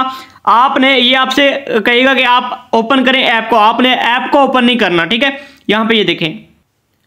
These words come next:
आपने सिंपल यहाँ पे profile पे click करना है। profile पे click करने के बाद यहाँ पे सिंपल आपने इसको sign up पे click कर देना है। sign up पे click करेंगे तो आपके सामने इस तरह से interface आ जाएगा। अब ये आपसे पूछ रहा है कि use phone number और email,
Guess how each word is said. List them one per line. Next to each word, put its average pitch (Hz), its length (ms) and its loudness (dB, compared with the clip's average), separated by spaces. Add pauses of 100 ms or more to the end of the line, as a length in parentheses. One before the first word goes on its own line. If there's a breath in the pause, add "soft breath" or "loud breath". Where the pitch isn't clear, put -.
आपने 233 360 2
सिंपल 285 300 0
यहाँ 262 200 2
पे 277 120 0
profile 254 500 0
पे 190 140 -2
click 208 260 0
करना 170 220 0
है। 175 80 -8
profile 247 420 -2
पे 302 100 0
click 294 220 0
करने 285 240 0
के 285 100 0
बाद 269 260 2
यहाँ 262 180 0
पे 269 120 0
सिंपल 269 340 2
आपने 254 380 2
इसको 269 200 0
sign 277 300 0
up 285 180 0
पे 285 60 0
click 240 240 -2
कर 196 140 -2
देना 175 180 0
है। 170 60 0
sign 262 240 0
up 294 140 0
पे 302 80 0
click 262 260 0
करेंगे 277 280 2
तो 269 100 0
आपके 247 240 0
सामने 262 220 2
इस 262 100 -2
तरह 254 120 0
से 262 120 -2
interface 240 460 0
आ 220 140 2
जाएगा। 180 300 0 (600)
अब 240 160 0
ये 247 160 2
आपसे 294 260 2
पूछ 285 260 2
रहा 285 80 4
है 294 80 0
कि 285 280 0
use 254 340 2
phone 247 220 2
number 285 240 2
और 233 160 2
email, 220 320 2